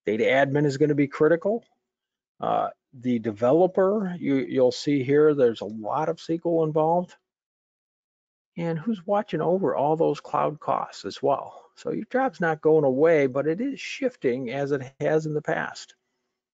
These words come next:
Autonomous data warehouse, if you wanted to provision one, let's see how long it takes. Oh, three minutes, you have it up, eighteen C.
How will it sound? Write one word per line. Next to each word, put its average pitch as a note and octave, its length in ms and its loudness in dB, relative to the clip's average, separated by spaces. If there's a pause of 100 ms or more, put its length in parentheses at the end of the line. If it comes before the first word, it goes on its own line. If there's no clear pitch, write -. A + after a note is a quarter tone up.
(580)
Autonomous D#3+ 420 0
data D#3 240 6
warehouse, D#3 720 2
if - 120 -20
you C3 100 -4
wanted C#3 220 -4
to B2 60 -4
provision C3 540 -4
one, G#3 300 -2
let's C#3 180 -10
see C#3+ 100 -4
how C#3+ 120 -2
long D3 340 -2
it D3+ 120 -6
takes. F3 380 0
Oh, E3 200 2
three D#3 280 -2
minutes, G3 380 0
you C#3 80 -2
have D3+ 200 0
it E3 80 4
up, E3 200 0 (300)
eighteen C3 360 -8
C. C#3 360 -6